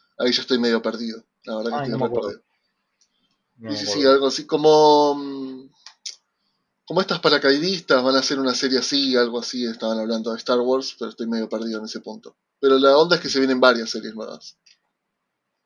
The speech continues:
Speaker 2: Sí, sí. Bueno, la, la, la más estrellita va a ser Obi-Wan Kenobi.
Speaker 1: Oh, me había
Speaker 2: La
Speaker 1: olvidado de eso.
Speaker 2: protagonizada por nuestro querido Ewan McGregor.
Speaker 1: Qué hermoso.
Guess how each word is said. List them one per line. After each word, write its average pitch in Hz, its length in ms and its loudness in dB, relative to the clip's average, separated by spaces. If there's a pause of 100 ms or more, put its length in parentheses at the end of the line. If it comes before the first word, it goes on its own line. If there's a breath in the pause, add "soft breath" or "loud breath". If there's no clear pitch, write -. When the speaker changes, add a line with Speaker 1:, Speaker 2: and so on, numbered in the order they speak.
(320)
Speaker 2:
Sí, 101 280 -12
sí. - 260 -20
Bueno, 95 340 -4
la, 92 180 -2
la, 101 220 -6
la 101 200 -2
más 101 260 -10
estrellita 117 680 -2
va 92 140 -4
a - 60 -20
ser 98 200 -8
Obi-Wan 98 500 -6
Kenobi. 107 720 -4 (680 loud breath)
Speaker 1:
Oh, 226 340 8
me 170 80 2
había 160 100 6
Speaker 2:
La 147 60 4
Speaker 1:
olvidado 135 320 4
de 127 120 8
eso. - 300 0 (360)
Speaker 2:
protagonizada 101 760 -4
por 101 100 -10
nuestro 104 260 -10
querido 101 360 -4
Ewan 101 180 -4
McGregor. 117 520 -4 (680 soft breath)
Speaker 1:
Qué - 100 -6
hermoso. - 760 -8